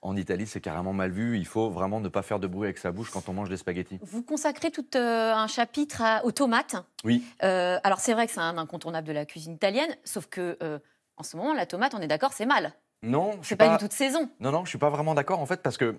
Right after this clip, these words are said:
Speaker 1: il est vrai que la saison emblématique de la tomate, c'est vraiment l'été, et rien ne vaut l'été pour cuisiner
Speaker 2: Oui.
Speaker 1: ce légume fruit qui est arrivé en Italie au seizième siècle. Donc, euh, faut quand même imaginer qu'avant le seizième siècle, la cuisine italienne était bianca, était blanche.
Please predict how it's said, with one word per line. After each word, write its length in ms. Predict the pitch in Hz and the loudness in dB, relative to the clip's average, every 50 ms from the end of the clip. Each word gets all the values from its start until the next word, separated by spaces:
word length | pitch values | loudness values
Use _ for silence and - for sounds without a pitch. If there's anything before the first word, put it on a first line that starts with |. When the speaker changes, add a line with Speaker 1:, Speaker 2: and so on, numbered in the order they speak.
| - - | -6 -6
Speaker 1:
il 100 | 143 139 139 | 0 2 4
est 20 | |
vrai 160 | 139 131 139 135 | 4 4 4 4
que 60 | 120 | 2
la 80 | 110 | 0
saison 240 | - - 120 113 127 | 2 2 0 2 2
emblématique 480 | 127 120 117 113 107 107 104 - 117 104 | 0 2 0 0 0 0 -4 -4 -6 -4
de 80 | 104 | 0
la 120 | 101 101 95 | 2 2 2
tomate, 400 | - 104 101 104 101 98 - - - | 0 0 0 0 0 0 -2 -10 -16
c'est 220 | - - - 143 | -14 0 2 2
vraiment 260 | 127 117 117 110 107 104 | 4 4 2 2 2 2
l'été, 540 | 101 98 - - 104 101 101 95 90 - 98 | 2 2 2 2 4 4 4 2 2 2 0
et 60 | 92 | 0
rien 260 | 87 92 104 117 127 | 0 2 2 2 2
ne 80 | 127 117 | 2 2
vaut 140 | 107 120 110 | 2 2 2
l'été 260 | 104 98 - 110 - | 2 0 0 -2 -4
pour 160 | - 90 - | -4 -6 -6
cuisiner 440 | - 101 87 95 98 98 104 101 90 | -6 -4 -2 -2 0 0 0 -2 -2
Speaker 2:
Oui. 60 | - - - - - - _ | -6 -10 -16 -20 -20 -20 _
Speaker 1:
ce 160 | - - 101 | -6 -2 2
légume 320 | 98 104 104 101 110 113 107 | 2 4 4 4 2 2 2
fruit 360 | - - 170 180 196 202 180 | 2 2 2 2 2 -2 -2
qui 100 | - 110 | -4 -4
est 100 | 90 - | 0 0
arrivé 280 | 98 92 98 87 98 | 0 2 2 0 0
en 120 | 104 98 98 | -2 0 0
Italie 340 | 101 90 - 101 98 101 98 | -2 0 0 -2 0 0 -2
au 60 | 87 | -2
seizième 380 | - - 101 92 90 113 113 | 0 0 0 0 2 0 -2
siècle. 320 | 101 - 170 - - - 110 | 0 0 0 0 0 -4 -8
Donc, 240 | 85 90 98 87 - | -6 -6 -4 0 0
euh, 80 | 90 82 - - - - - - | 0 0 -2 -8 -16 -20 -12 -10
faut 80 | - | -2
quand 100 | - 104 | 0 2
même 80 | 104 107 | 2 2
imaginer 320 | 107 110 107 95 107 120 | 2 0 0 2 0 0
qu'avant 220 | 117 117 98 90 98 | 0 0 0 0 0
le 60 | 90 | 0
seizième 340 | - 104 98 95 104 98 - | 0 0 0 2 0 -2 0
siècle, 200 | - - - 98 | -2 0 0 0
la 60 | 82 | -4
cuisine 220 | - - 95 104 | -2 -2 0 0
italienne 360 | 110 95 92 104 101 110 107 | 0 2 2 0 0 2 0
était 440 | 98 87 - - 98 92 85 - - _ _ | 0 0 2 2 2 2 2 0 -6 _ _
bianca, 540 | - 76 76 120 123 131 120 151 156 185 165 | -12 0 2 2 2 4 4 4 4 4 2
était 180 | 107 - - 82 | -4 -6 -6 -2
blanche. 400 | 78 104 139 170 175 - - | 0 2 2 2 0 -6 -10